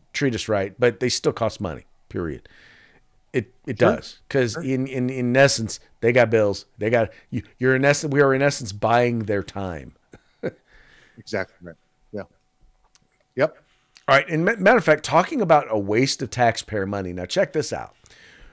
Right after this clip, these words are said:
Speaker 1: So we talked about how in Arizona, they actually took, Governor Ducey actually took shipping containers and placed them along the border as a barrier where, in places where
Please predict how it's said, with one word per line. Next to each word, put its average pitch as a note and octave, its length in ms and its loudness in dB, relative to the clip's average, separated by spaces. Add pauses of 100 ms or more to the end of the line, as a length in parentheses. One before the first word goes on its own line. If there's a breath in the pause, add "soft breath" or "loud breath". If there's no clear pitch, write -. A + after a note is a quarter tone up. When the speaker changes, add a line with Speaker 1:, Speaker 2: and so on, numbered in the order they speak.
(380 soft breath)
Speaker 1:
So F#3+ 540 6
we F3+ 300 2
talked A3 320 4
about F3+ 240 6
how D3 240 6
in B2 100 0
Arizona, B2 800 -2 (760)
they B2 240 2
actually D#3+ 680 2
took, C3 580 -4
Governor D3+ 320 0
Ducey A#2 480 -4
actually C3 400 -4
took - 300 -4 (240 loud breath)
shipping D3 480 -6
containers F2+ 580 -8 (400 soft breath)
and B2+ 180 -4
placed D3+ 380 0
them D#3+ 140 -2
along C#3 320 2
the B2+ 80 0
border A#2 440 2
as G#2+ 200 2
a G2 40 -6
barrier A2 520 4
where, G#2 280 -2
in A2+ 160 -6
places B2 460 -6
where A2+ 300 0